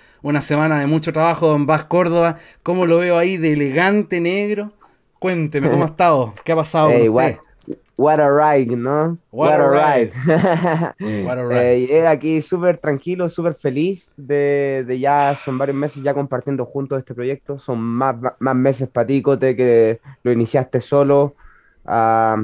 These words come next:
Speaker 2: a pico y pala, a pico y pala. Pero nada, feliz de cumplir un año y estar aquí juntos celebrándolo. Eh, más en una semana también tan
Speaker 1: Sí,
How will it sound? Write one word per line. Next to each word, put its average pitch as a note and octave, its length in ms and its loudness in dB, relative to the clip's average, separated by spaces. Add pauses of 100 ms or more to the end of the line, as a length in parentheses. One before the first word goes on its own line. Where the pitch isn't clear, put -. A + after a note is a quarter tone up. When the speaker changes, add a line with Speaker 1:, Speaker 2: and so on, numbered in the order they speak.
(540)
Speaker 2:
a A#2+ 140 -2
pico C#3+ 240 0
y - 20 -2
pala, C#3+ 260 2
a - 60 -4
pico C3+ 220 0
y - 20 -2
pala. D3 440 0 (180)
Pero A#2+ 760 0
nada, B2+ 300 -2
feliz C3 300 -4
de C3 280 2
cumplir B2+ 300 -2
un B2+ 40 2
año C#3+ 220 2
y B2 40 2
estar B2+ 180 -2
aquí B2 320 -2
juntos C3+ 400 -6
celebrándolo. C3+ 640 -2 (500)
Eh, A2 340 2
más C3 240 2
en B2+ 60 2
una B2+ 260 0
semana C3 300 -2
también B2 300 0
tan C3 160 0
Speaker 1:
Sí, B2 100 0